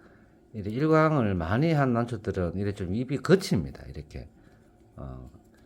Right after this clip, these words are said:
잎이 이런 거친 것들이, 어, 완전, 음, 태양초라. 뭐, 태양초, 태양초 그러는데, 태양초는 고추가 태양초지, 그죠? 근데 막 이 난초도 그냥 햇빛을 많이 주고, 어, 키우는 난초들은 우리가 태양초로 많이 그럽니다.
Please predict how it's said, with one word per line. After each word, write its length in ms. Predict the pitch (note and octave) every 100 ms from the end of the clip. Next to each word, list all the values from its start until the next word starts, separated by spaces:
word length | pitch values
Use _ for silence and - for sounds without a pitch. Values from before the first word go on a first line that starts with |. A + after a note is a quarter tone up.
| - - - -
잎이 280 | C3+ D#3 D#3
이런 180 | D3 C3+
거친 300 | C#3+ F#3 D3+
것들이, 600 | A2 A2 G2 G#2 A#2+ D#2 -
어, 420 | D#2+ D2+ C#2 G1+
완전, 520 | - F#2 F#2+ F#2+ C#3+
음, 480 | B2+ F#2+ D#2 F2+ E2 -
태양초라. 680 | C#3 C#3+ D3+ D3 - C2+ - - _ _
뭐, 180 | D#2 D2
태양초, 520 | - D3 E3 F3 A#2+
태양초 440 | - B2+ B2+ B2+ G#2
그러는데, 540 | G2 F#2 E2 D#2 D2+
태양초는 560 | - C#3 D3 D#3 G#2+ F2
고추가 500 | E2+ E2 E3+ E3+ G#2
태양초지, 560 | - G#2 G2+ F2+ D2+
그죠? 420 | D2+ D2 F2 A2+ B2+ - - - -
근데 260 | - D2 C#2+
막 360 | C#2+ C#2 C2+ - -
이 100 | F2+
난초도 500 | E2+ B2 A#2 - D2+
그냥 380 | D#2 E2+ E2 D2+ - - - -
햇빛을 380 | D3 D#3 B2+
많이 260 | F2 D2 F#2+
주고, 600 | C3 B2 G2 E2 D2+ - - - - - _
어, 360 | D2+ C2+ C2+ C#2
키우는 260 | - A#2+ G2
난초들은 380 | F2+ F#2+ D#2 C#2
우리가 260 | D2 D2+
태양초로 600 | D2 - C3 C#3 C3+ F2
많이 240 | C#2+ C#2 D#2
그럽니다. 480 | E2+ E2 E2 -